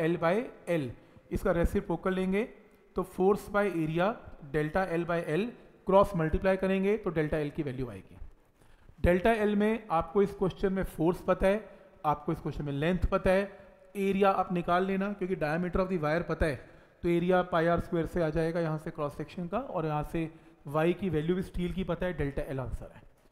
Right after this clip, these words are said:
और अगर same question किसके लिए करना है, ब्रास के लिए, brass के लिए length कितनी लेनी है? वन meter। force क्या लेनी है? सिक्स जी। उसके नीचे का weight brass के नीचे क्या लगा हुआ है?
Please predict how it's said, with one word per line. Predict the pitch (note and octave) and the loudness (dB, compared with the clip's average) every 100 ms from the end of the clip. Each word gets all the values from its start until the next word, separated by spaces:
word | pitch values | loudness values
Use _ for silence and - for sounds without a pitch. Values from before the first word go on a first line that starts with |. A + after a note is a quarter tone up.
| - _ _ _ _ - | -20 _ _ _ _ 2
और | F#3+ F#3+ | 4 4
अगर | G3 F#3+ | 2 0
same | G3+ - G3+ A3 | 0 0 2 2
question | A3 F#3 - G3+ | -2 -4 -2 -4
किसके | G3+ F#3 - | -2 -4 -2
लिए | G3+ G#3 | -2 0
करना | G3 F#3+ | 0 -2
है, | G3 | -2
ब्रास | F3 D#3+ D#3+ | 0 0 0
के | F3+ | -2
लिए, | D#3+ D3 C3 - - - - _ - | -2 -2 -4 -10 -16 -20 -20 _ -14
brass | C#3 E3 F3 F#3 | -4 4 4 4
के | - G3 | 0 0
लिए | G#3 | 0
length | F3+ E3+ G3+ | 0 2 2
कितनी | - - G3+ | 0 -2 0
लेनी | G3 G3 | 2 2
है? | G#3 B3+ - C#3 | 2 0 -6 -4
वन | C#3+ D#3 | 0 0
meter। | D#3+ D#3+ G#3+ - - - _ _ _ _ - - | 0 0 -2 -4 -18 -20 _ _ _ _ -20 -18
force | - F3+ G3 - | -2 4 4 4
क्या | G#3+ | 2
लेनी | G3+ G3+ G#3 | 4 4 4
है? | A#3 C#4 - - - - - _ _ _ _ - - - - | 2 -2 -12 -20 -20 -20 -20 _ _ _ _ -20 -16 -12 -6
सिक्स | G3+ - - | -6 -8 -12
जी। | B2 F2+ - _ - | -12 -12 -18 _ -16
उसके | - | -8
नीचे | C#3+ D3+ F3+ F3 | -4 -2 -2 0
का | E3+ | 0
weight | D#3 F3 F3 - - - | 0 -2 -4 -10 -2 0
brass | - D3+ D3+ - | 2 2 -2 -2
के | F3 | -2
नीचे | E3 D#3+ F3+ | -2 -2 -4
क्या | E3+ | -2
लगा | D#3+ E3+ | -2 0
हुआ | E3+ F#3 | 2 2
है? | B3 | 0